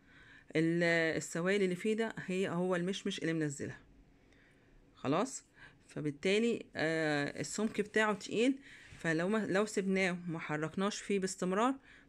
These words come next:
ممكن يتحرق مننا او يلزق في ارضية الحلة. خلاص، شايفين هو على طول هتلاقيه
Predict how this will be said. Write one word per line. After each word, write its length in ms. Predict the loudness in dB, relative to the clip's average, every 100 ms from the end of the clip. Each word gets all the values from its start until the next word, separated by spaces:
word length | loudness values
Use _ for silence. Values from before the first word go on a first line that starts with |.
| -2
ممكن 260 | -2 0
يتحرق 400 | -2 0 2 2
مننا 320 | 2 2 2 2
او 180 | 2
يلزق 320 | 0 0 0 -2
في 140 | -2
ارضية 300 | -2 0 -2
الحلة. 360 | -4 -4 -6 -6 -14 -20 -20 -20 _ -20 -20 -20 -20 _ _ -20 -20 -20 _ _ -12
خلاص، 300 | -4 -4 -2
شايفين 360 | -2 -2 -2 -2
هو 300 | 0 -2 -4 -12 -20 -20 -20 -8
على 180 | 0 0
طول 340 | 2 4 4 4 -2 -10
هتلاقيه 560 | -8 -2 0 2 0